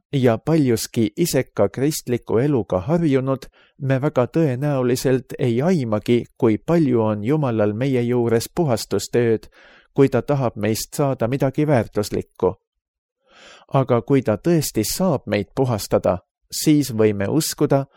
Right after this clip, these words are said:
et kord igavikus oleme talle selle eest igavesti tänulikud. Sest siis näeme ka ise, kui hea tulemus sellel on.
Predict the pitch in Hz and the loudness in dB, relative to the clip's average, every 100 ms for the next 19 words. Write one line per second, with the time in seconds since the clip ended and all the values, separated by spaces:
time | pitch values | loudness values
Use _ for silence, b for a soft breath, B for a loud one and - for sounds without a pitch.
0 | b b b 131 - - 123 110 98 147 | b b b -2 -2 0 2 4 2 0
1 | 170 170 135 135 135 135 - 147 131 117 | -2 0 -2 0 0 0 0 0 0 -2
2 | 113 117 117 110 - 156 139 117 113 113 | -2 0 2 2 2 0 2 2 2 0
3 | - - 170 175 151 127 - 151 123 110 | -2 -4 -4 0 -2 -2 -4 -2 -2 -2
4 | 92 - - - - _ _ _ _ _ | -2 -4 -8 -12 -20 _ _ _ _ _
5 | b b b b - 123 - - 165 170 | b b b b 0 0 0 -2 0 0
6 | 143 131 135 117 110 110 139 185 135 117 | -2 -2 -2 -2 -4 -2 -2 0 -2 -2
7 | - 117 107 143 156 151 160 104 104 104 | -2 0 2 2 0 2 2 0 -2 -8
8 | - 110 101 104 95 90 | -2 0 0 0 -2 -4